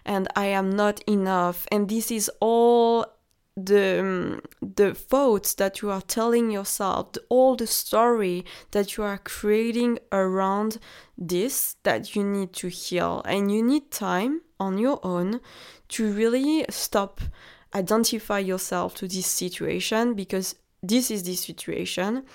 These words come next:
and what you are actually doing in this situation is that you are putting a meaning, but there is no actually specific meaning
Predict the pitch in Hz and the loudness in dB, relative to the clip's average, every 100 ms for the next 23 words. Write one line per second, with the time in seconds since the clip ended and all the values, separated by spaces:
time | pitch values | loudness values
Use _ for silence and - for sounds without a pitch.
0 | - - 175 175 175 220 247 233 208 196 | -20 -8 -4 0 2 2 2 -2 -4 -4
1 | 190 - 196 196 180 160 190 226 240 208 | -8 -8 -4 -2 -2 -4 -4 0 0 0
2 | - 180 185 - 180 - 170 185 - 247 | -4 -6 -6 -8 -8 -8 -6 -6 -2 -2
3 | 254 - 202 185 190 185 185 - - - | -2 -4 -10 -4 -4 -4 -8 -16 -20 -20
4 | - _ 190 196 196 202 - 262 285 277 | -20 _ -4 -2 -2 -2 -2 -2 0 0
5 | 208 190 185 202 240 294 311 330 - - | 0 0 0 2 2 2 0 -2 -12 -20
6 | _ _ _ _ _ _ 202 214 - 220 | _ _ _ _ _ _ 0 0 0 2
7 | 247 285 226 214 208 214 247 254 - _ | 4 2 2 0 4 4 4 2 -2 _
8 | 208 208 208 214 226 - - 208 - 214 | -2 -2 -4 -4 -4 -6 -6 -6 -4 -4
9 | 220 214 185 185 185 208 220 233 240 240 | -6 -4 -2 0 2 4 4 4 4 2